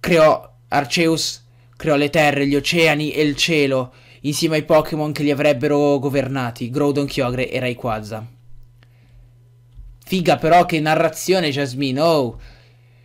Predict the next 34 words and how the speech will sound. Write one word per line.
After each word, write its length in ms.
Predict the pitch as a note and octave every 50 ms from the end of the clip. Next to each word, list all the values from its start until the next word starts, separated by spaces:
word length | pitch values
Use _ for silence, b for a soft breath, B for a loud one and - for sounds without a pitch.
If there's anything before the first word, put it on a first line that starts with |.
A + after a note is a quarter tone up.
| b b b b b b b
Due 180 | - C#3+ F#3 F3+
altri 240 | F#3 F3+ F3+ F3
guardiani, 640 | E3+ E3 F3+ E3 D3 E3+ F3+ E3+ D#3 D3 C#3+ C#3 C3 -
oh 220 | - C#3+ - - -
oh, 200 | D3+ D3+ C#3+ C3
il 100 | B2+ B2
Pokémon 360 | - D3 C#3+ - D3+ C#3+ C#3
arcobaleno, 760 | C3+ B2+ - D#3 C3+ C#3 C#3 D3 D3 D3 C#3+ C#3 C3+ B2+ B B B B B B B _
custode 500 | - - E3+ E3+ - - - F#3 F3 F3
del 160 | E3 E3 D#3+ D3+
paradiso, 580 | - E3 D#3 D#3 D3+ D#3 D#3+ D3+ C#3 D3 -
e 100 | - C3+
Lugia, 600 | D3 D3+ D#3 D3+ C#3+ C3 C#3 C3 B2 - - - _
custode 400 | - - D3+ - - E3 D3 D3+
della 180 | D3+ D3 C#3+ C#3
terra, 460 | C#3 D3+ C#3 C3+ C3 C3+ C#3 C3 B2
furono 380 | A#2+ - - D3+ C#3+ C#3 C3+ B2+
creati. 640 | B2+ C#3 C3+ B2+ A#2+ A2 A2+ - B2 A#2 A2 - _ _ _ b b b b b b b b b b b b b b
Arceus 580 | - D3+ - - - - F#3+ F#3+ F#3+ F#3 F3+ F3+
continuò 440 | - F3+ - - F3 E3+ F3 F3
a 60 | E3+ E3
creare, 300 | - E3 F3+ E3 E3 D#3+
non 100 | E3 D#3+
c'aveva 240 | D#3+ E3+ E3+ E3
voglia 200 | D#3 D#3+ D#3+ D#3
di 120 | D3+ D#3 C#3+
fare 160 | C#3+ D3 C#3+
dialoghi 340 | C3 C3+ B2 A#2+ A#2+ B2+ B2
probabilmente. 680 | A2+ A#2+ A#2+ A#2+ A#2+ A#2 A#2+ A#2 A#2 A#2 A2+ B2+ - -
Eccoli 540 | - - E3 F3 E3+ E3 E3 - F3 D#3+ D3+
lì, 180 | D3+ D3+ C#3+ C3
Zekrom 460 | B2 D#3+ F3 D#3+ - - E3 D#3 D3+
e 40 | D3
Reshiram. 720 | C#3+ C#3+ C3+ B2+ A#2+ - - B2+ B2 A#2+ B2 A#2+ A#2+ A#2+